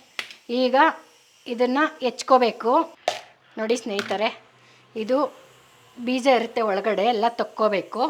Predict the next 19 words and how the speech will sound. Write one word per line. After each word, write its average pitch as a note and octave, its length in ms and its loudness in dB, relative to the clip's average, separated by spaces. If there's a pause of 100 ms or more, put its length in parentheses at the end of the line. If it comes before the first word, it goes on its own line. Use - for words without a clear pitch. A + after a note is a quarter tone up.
(760)
ಅವನ್ನೆಲ್ಲ G3 340 -6 (120)
ತೆಗೆದ್ಬಿಟ್ಟು G#3 520 -2 (520)
ತೋರಿಸ್ತೀನಿ. F3+ 560 -8 (1900)
ಈ - 20 -12 (120)
ಥರ F#3 140 -10 (960)
ಪೂರ್ತಿ, A#3 520 -10
ಈ G#3 100 -10
ಥರ G3+ 100 -6 (180)
ಸ್ವಲ್ಪ F#3+ 360 -8 (140)
ಒಳಗಡೆ G#3+ 400 -2
ಇರೋದೆಲ್ಲ F#3+ 480 -6 (600)
ಪೂರ್ತಿ A#3+ 320 -8 (100)
ತೆಗೆದ್ಬಿಡ್ಬೇಕು. F#3+ 720 -6 (920)
ನಾನು F#3+ 200 -10
ಆಗಲೇ A3+ 280 -2
ಒಂದು G#3+ 180 -8
ಸರಿ A3+ 140 -2 (120)
ಪಲ್ಯ G3 240 -2 (100)
ಕೂಡ G#3+ 140 -2